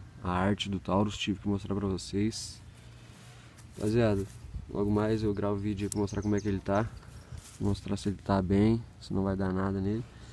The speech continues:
Rapaziada, quem não for inscrito, se inscreve no canal. Deixa aquele like pro Taurão, esse brigão. E pra Ateninha.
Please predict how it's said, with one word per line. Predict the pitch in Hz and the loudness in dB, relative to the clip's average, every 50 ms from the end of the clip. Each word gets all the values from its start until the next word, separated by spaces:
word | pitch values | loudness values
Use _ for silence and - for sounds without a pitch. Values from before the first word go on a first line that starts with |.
| - - - - - - - - - - - - - - - - - - - - - - - - - - | -12 -10 -10 -10 -12 -14 -18 -18 -20 -20 -20 -20 -20 -20 -20 -20 -20 -20 -20 -18 -20 -20 -18 -18 -18 -10
Rapaziada, | - - 101 107 110 110 104 101 101 101 | -2 0 2 4 6 6 6 4 2 2
quem | - - 120 | 4 6 6
não | 120 110 | 6 6
for | - 123 113 | 4 0 0
inscrito, | 104 - - - 123 123 - | 0 -2 2 4 4 4 4
se | - - | 0 -6
inscreve | - - 113 113 110 117 | 0 2 2 4 4 2
no | 117 107 | 0 0
canal. | - 110 104 98 101 104 107 110 113 113 110 - - - - - - - - - - - - - | 0 0 2 2 4 4 4 2 2 0 -2 -8 -14 -14 -14 -14 -14 -14 -16 -18 -20 -20 -12 -6
Deixa | - 113 - - 113 | -4 -4 -4 -4 -8
aquele | 107 - 117 110 107 104 | -4 -2 0 0 2 0
like | 101 101 104 110 113 - - | 0 0 0 -2 -2 -6 -10
pro | - - | -18 -12
Taurão, | - - 104 104 104 101 107 113 120 127 123 - - - - - - - | -6 -2 0 2 2 2 4 2 2 2 0 -6 -16 -20 -20 -20 -18 -8
esse | - 117 | -4 -2
brigão. | 110 107 107 107 98 101 104 110 117 120 120 - - - - - - - - - - - - - | 0 2 2 2 2 4 4 4 2 2 0 -4 -12 -16 -18 -20 -20 -20 -18 -20 -20 -18 -16 -16
E | 104 | -10
pra | - - 110 104 104 | -4 0 0 2 2
Ateninha. | 113 135 139 - - 139 123 107 107 107 113 123 135 135 135 | 2 0 -2 0 2 2 4 4 4 4 4 4 4 4 2